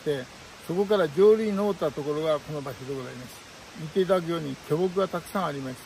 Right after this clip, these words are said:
て、緑が完全に保存されております。えー、一時はその木を、お、刈り取ろうという話もあったんですが、あ、それは止まったようでありまして、非常にいいことだったと思います。今、全国で、え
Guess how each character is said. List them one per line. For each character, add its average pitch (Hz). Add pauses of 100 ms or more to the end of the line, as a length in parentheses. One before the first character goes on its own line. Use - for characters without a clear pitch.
て、 139 (420)
緑 170
が 139
完 196
全 185
に 185
保 160
存 147
さ 147
れ 135
て 123
お -
り 127
ま 123
す。 - (640)
え 127
ー、 156
一 208
時 208
は 147 (180)
そ 170
の 165
木 180
を、 180
お、 135 (300)
刈 180
り 185
取 196
ろ 196
う 175
と 165
い 143
う 131
話 160
も 139
あ -
っ 131
た 170
ん 160
で 131
す -
が、 135
あ、 -
そ 170
れ 170
は 156
止 160
ま 180
っ -
た -
よ 131
う -
で 127
あ -
り 131
ま 120
し -
て、 131 (300)
非 156
常 151
に 151
い -
い -
こ 165
と 143
だ 135
っ -
た 127
と -
思 120
い 120
ま 120
す。 - (520)
今、 214
全 233
国 196
で、 151 (520)
え 69